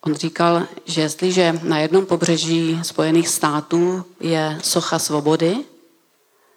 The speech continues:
tak aby to bylo kompletní, tak na tom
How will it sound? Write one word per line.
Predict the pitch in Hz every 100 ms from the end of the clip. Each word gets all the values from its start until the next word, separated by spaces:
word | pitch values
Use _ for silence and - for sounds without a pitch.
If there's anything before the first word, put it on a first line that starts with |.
| _ _ _
tak | 156 156
aby | 170 175
to | 175
bylo | 175 170
kompletní, | 170 165 165 226 226 147 143 147
tak | 156 156
na | 165
tom | 165 170 165